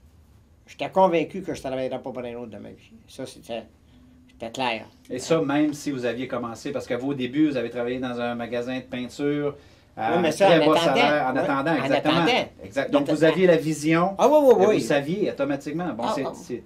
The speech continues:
Speaker 2: c'est temporaire,
Speaker 1: Oui, oui, oui.
Speaker 2: et j'ai, je garde mon cap.
Speaker 1: Absolument. Moi, là, c'était, c'était clair dans ma tête que je ne travaillerais pas pour un autre. Mais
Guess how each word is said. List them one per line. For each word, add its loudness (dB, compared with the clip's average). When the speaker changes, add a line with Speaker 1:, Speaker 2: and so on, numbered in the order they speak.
Speaker 2:
c'est -14
temporaire, 0
Speaker 1:
Oui, 2
oui, 6
oui. 2
Speaker 2:
et -2
j'ai, -4
je -16
garde 0
mon -6
cap. -8
Speaker 1:
Absolument. -6
Moi, 4
là, 2
c'était, -2
c'était -4
clair 0
dans -4
ma -6
tête -6
que -10
je -14
ne -18
travaillerais -8
pas -6
pour -8
un -4
autre. -6
Mais -4